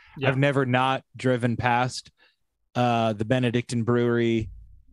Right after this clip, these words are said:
Speaker 2: tap house and not seen it completely
Speaker 1: Jam-packed.
Speaker 2: slammed.
Speaker 1: <laughs> Right.
Speaker 2: <laughs> And it's, like, kind of out on the outskirts of town. It's in the country, you know,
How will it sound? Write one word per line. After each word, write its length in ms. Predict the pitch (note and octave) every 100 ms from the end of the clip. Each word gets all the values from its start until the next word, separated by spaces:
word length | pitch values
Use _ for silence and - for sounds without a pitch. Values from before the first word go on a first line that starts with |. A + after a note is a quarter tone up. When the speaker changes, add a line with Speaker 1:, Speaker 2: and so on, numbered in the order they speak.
| _ _ -
Speaker 2:
tap 260 | - B2 B2
house 340 | C3+ C3 C3
and 220 | - A#2+
not 320 | A#2+ A#2 A#2+ -
seen 280 | - A#2+ A2
it 160 | G#2+ - _ _ _ _
completely 380 | - B2 B2+ C3
Speaker 1:
Jam-packed. 520 | C3 B2+ A#2+ G#2+ B2+ A#2
Speaker 2:
slammed. 480 | C3 A#2+ G#2+ F#2+ -
Speaker 1:
<laughs> 100 | -
Right. 340 | D#3+ A3+ F#3+ -
Speaker 2:
<laughs> 440 | - - - B2+
And 140 | - F#3
it's, 160 | G3+
like, 180 | G3 F3+
kind 240 | - F3+ F3+
of 80 |
out 240 | D#3 D#3+ D#3
on 120 | D3
the 60 | C#3+
outskirts 380 | C#3+ C#3+ D3+ C3+
of 100 | B2+
town. 400 | - D3+ D3+ D#3
It's 140 | C#3
in 80 | D3
the 80 | B2
country, 500 | - D3 C#3+ - C#3
you 160 | C3+ C3+
know, 340 | C3+ C3 C3